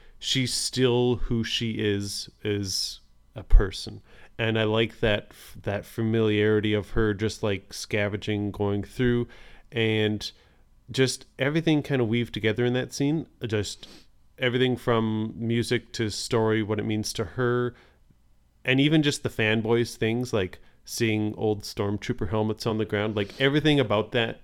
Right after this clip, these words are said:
sequence I loved. And yeah,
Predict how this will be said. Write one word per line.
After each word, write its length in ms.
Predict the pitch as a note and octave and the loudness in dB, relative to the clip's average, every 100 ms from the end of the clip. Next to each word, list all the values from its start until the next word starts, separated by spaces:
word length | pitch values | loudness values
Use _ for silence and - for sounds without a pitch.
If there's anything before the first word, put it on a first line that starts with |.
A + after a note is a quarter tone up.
| - | -20
sequence 560 | - - A#2 A2 C#3+ C3+ | -12 -6 -6 -2 -2 -2
I 220 | A2 G#2+ F#2 | -2 -2 -2
loved. 640 | F#2 F#2 F#2 G#2+ C3 - - - - - - - - | -6 -4 -4 -6 -8 -18 -20 -20 -20 -20 -20 -20 -4
And 600 | A#2 A2 G#2+ G#2+ - - - - - - _ _ - | 2 4 4 2 -4 -10 -16 -20 -20 -20 _ _ -6
yeah, 260 | G#2 G2+ | -2 -2